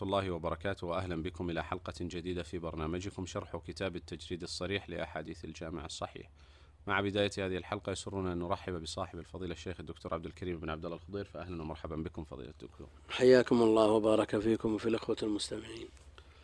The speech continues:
Speaker 1: في الحلقة الماضية تفضلتم بسياق أقوال أهل العلم في، آه، حكم التكني بكنية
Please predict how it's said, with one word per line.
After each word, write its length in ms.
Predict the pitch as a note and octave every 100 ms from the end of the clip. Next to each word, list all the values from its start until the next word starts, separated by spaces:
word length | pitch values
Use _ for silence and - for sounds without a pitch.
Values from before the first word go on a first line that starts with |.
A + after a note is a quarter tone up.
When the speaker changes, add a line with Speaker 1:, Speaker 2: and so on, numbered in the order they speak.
| - - -
Speaker 1:
في 160 | - C3
الحلقة 460 | A#2+ - F#3+ E3 -
الماضية 640 | D3 D#3 D3 C#3+ C3+ A2
تفضلتم 600 | G#2+ B2 C3 C#3+ C#3 C#3+
بسياق 440 | B2+ - B2+ C3 B2
أقوال 380 | G#2+ - B2 A2+
أهل 220 | G#2 G2+
العلم 340 | F#2+ A2+ A#2+
في، 340 | G#2 G#2 F#2+ F2+
آه، 420 | F2 F2+ - F2
حكم 320 | - A#2+ G#2
التكني 480 | - G2 - A#2+ G#2
بكنية 400 | F#2+ - A#2+